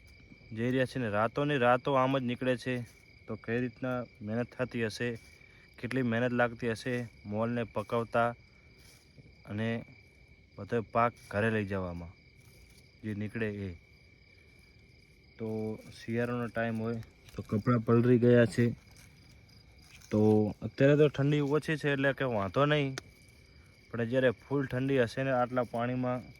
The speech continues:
મહેનત કરવાની થતી હશે તો કેટલો સંઘર્ષ કરવો પડતો હોય છે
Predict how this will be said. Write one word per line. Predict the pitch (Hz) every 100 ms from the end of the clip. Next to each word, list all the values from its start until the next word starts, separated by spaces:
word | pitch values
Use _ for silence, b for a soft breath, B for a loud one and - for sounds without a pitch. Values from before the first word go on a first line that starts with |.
| - - - - - - - - - - -
મહેનત | 117 127
કરવાની | 123 127 123 120
થતી | 117 123
હશે | 107 120 117 - b b b b b -
તો | 117
કેટલો | 127 123 131 139 135 - - - - - -
સંઘર્ષ | 107 98 127 - -
કરવો | 123 117
પડતો | 120 117 117
હોય | 110
છે | 107